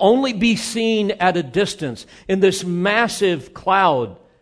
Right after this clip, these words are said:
descends into the very camp of the people. That which was far off and frightening suddenly is up close and comforting. It goes from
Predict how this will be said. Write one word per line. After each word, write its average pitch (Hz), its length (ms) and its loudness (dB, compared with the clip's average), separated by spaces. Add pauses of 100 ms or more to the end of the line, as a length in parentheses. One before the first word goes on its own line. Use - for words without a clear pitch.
(600)
descends 202 760 2
into 175 180 0
the 165 80 -2
very 170 240 0
camp 214 460 -2
of 160 80 -4
the 160 100 -4
people. 185 580 -8 (640)
That 185 320 4
which 202 240 6
was 180 180 2
far 214 440 6
off 190 360 4 (200)
and 165 240 -4
frightening 196 640 0
suddenly 190 680 2 (220)
is 160 280 -6
up 208 280 -4
close 185 640 0 (100)
and 170 380 -6
comforting. 135 760 -10 (2500)
It 123 140 -16
goes 156 280 -2
from 117 420 -10